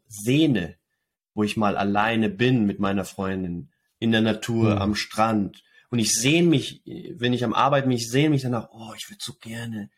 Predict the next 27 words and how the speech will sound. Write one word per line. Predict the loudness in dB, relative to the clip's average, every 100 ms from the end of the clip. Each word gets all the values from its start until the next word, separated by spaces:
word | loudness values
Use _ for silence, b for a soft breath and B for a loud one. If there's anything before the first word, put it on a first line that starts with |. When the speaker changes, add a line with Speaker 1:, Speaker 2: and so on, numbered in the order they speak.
| _ _ _ _
Speaker 1:
am | -10
Strand | -10 -6 0 0 0
jetzt | -2 -2
sein | -4 -8 -12
und, | -12 -10
und, | -8 -8
und | -8 -10
frei | -10 -6 -2 0
sein." | -2 -2 0
Und, | 0 -2 -2 -4 -4 B B B B
und | -2
dann, | 0 0 -4 _ _
dann | -4 0
hole | 4 4
ich | 4 2
mir | 0
diese, | 0 -4
diesen | -4 -2 0 -2
Gedanken | 0 0 2 0 0 0
und | 0
sag, | 0 -2 -4
"Ja, | -4 -4 -8 _ -2
Speaker 2:
Mhm. | 2 4 2
Speaker 1:
jetzt | 0 -2 -4 -6
ist | -2 -2
es | -2
soweit. | -4 -4 -4 -6